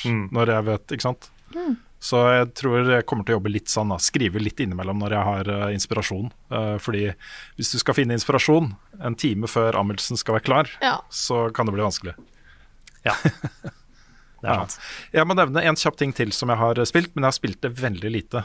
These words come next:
Speaker 2: Så, eh, bare, mm, jeg kan ikke mene sånn val-, voldsomt mye om det heller. Men jeg har, eh, begynt på Mesmer,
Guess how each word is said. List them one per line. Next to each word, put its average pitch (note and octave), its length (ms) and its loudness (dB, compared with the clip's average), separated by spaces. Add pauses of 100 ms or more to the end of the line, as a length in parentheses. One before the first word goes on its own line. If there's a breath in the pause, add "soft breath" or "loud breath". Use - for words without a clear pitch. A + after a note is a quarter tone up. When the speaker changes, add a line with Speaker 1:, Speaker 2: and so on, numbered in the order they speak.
(120)
Speaker 2:
Så, - 260 0
eh, A2+ 680 6
bare, G#2+ 460 2
mm, G#2+ 220 -4
jeg G#2+ 640 -2
kan A2 120 -2
ikke A2+ 140 -12
mene G#2 300 -4
sånn G#2+ 280 -4
val-, A2 220 -2
voldsomt A#2 480 -4
mye G#2+ 160 -2
om G#2 80 -2
det G#2 180 -2
heller. G#2 220 0 (160)
Men B2+ 120 -4
jeg B2 100 2
har, B2+ 140 4
eh, B2+ 260 2
begynt A2 280 -2
på C3+ 120 -2
Mesmer, D#3+ 400 0